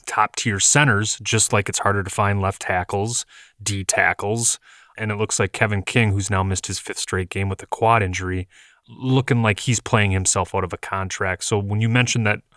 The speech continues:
one more move could be made, m-, my thought process is that it w-, it would be Linsley,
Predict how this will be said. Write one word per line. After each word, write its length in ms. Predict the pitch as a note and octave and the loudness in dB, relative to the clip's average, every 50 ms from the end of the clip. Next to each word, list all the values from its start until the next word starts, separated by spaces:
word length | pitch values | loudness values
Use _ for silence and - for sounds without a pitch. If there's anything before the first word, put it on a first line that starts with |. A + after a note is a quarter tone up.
| _ - - - _ _ | _ -20 -20 -20 _ _
one 420 | - A#2 A2+ A2+ A#2 A#2+ B2+ B2+ B2+ | -2 -2 0 2 4 4 4 6 6
more 240 | B2 B2 A#2+ A2+ | 6 6 6 6
move 340 | A2 G#2+ A2+ A#2 A2+ - - | 6 6 4 4 4 2 0
could 260 | - A#2+ G#2 G#2 A2 - _ A2+ | 0 0 0 -2 -6 -10 _ -6
be 140 | G#2 G#2+ G2+ | -4 -2 -2
made, 520 | G2 G2 G2 G2+ G#2 A2+ A#2 A#2 G#2 G2 G2 G2 G2+ - _ _ _ _ _ _ _ - | 0 0 0 2 2 4 4 4 2 0 -2 -4 -10 -14 _ _ _ _ _ _ _ -20
m-, 140 | G#2+ G#2 _ - | -20 -20 _ -14
my 240 | - G#2+ G#2 G#2+ A2 | -8 -2 0 0 0
thought 260 | - - G2+ F#2+ - | 0 -2 -4 -4 -4
process 460 | - - G2 G2 - - - G2 - | -4 -4 -4 -2 -2 -4 -8 -6 -8
is 100 | G#2+ G2 | -8 -8
that 200 | F#2 F#2+ F#2 F2+ _ _ - | -6 -6 -8 -8 _ _ -12
it 60 | G2+ | -10
w-, 280 | G#2 G#2 F2+ F#2 F#2 - | -10 -10 -10 -12 -16 -14
it 80 | - A2 | -10 -8
would 140 | G#2 F#2+ F#2 | -8 -8 -6
be 140 | F#2+ F2+ | -8 -8
Linsley, 640 | F2+ F#2+ G2+ A#2+ D3+ E3+ D#3+ B2+ G#2 F#2+ F#2 F#2 F#2 | -4 0 4 4 6 6 6 6 4 4 2 2 0